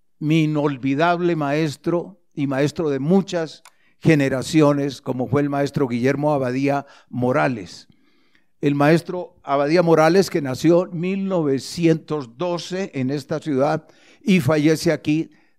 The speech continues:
también, eh, como a los noventa años,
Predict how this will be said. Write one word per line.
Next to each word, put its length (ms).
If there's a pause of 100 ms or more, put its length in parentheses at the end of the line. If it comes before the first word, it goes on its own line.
también, 680 (380)
eh, 720 (680)
como 260
a 40
los 160
noventa 600
años, 500